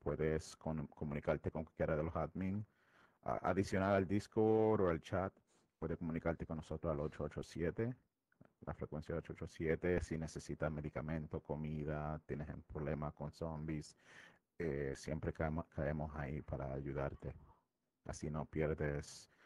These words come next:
eh, lo que ca-, lo que tanto cu-, te costó agarrar, no pierdes tan fácil. Eh, nos gusta ayudar mucho a las personas así. También el servidor tiene misiones, ah, si vas a la nueve siete siete,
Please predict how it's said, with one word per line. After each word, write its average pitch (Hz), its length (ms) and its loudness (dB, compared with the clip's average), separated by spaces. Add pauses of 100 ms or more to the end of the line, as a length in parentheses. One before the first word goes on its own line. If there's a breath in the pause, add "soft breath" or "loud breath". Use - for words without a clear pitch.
(260 soft breath)
eh, 71 160 2
lo 69 160 0
que 71 140 -6
ca-, - 240 0
lo 78 140 4
que 76 100 2
tanto 87 380 2
cu-, 73 180 -2
te 87 220 2
costó 87 600 4
agarrar, 82 420 4
no 82 180 -2
pierdes 80 600 2
tan 71 180 -6
fácil. 65 520 -6 (220)
Eh, - 220 -6
nos 73 200 -4
gusta 78 240 0
ayudar 73 340 0
mucho 76 260 -6
a 71 40 -2
las 71 120 -2
personas 67 480 -8
así. 92 200 -16 (360)
También 87 720 2
el 87 320 4
servidor 85 540 2
tiene 90 280 2
misiones, 87 920 0
ah, 76 240 2
si 73 300 -6
vas 76 400 0
a 80 80 2
la 80 180 4
nueve 80 320 2
siete 78 440 -2
siete, 92 520 4